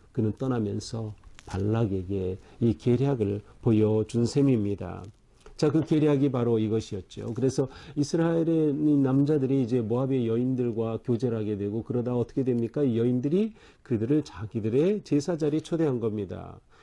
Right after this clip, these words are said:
이 절에 보니까 신들에게, 자기 신들에게 제사할 때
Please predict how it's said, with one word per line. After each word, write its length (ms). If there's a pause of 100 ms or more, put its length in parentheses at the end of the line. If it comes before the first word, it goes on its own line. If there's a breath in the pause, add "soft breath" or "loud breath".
(120 soft breath)
이 100
절에 220
보니까 480
신들에게, 680
자기 280
신들에게 460
제사할 400
때 400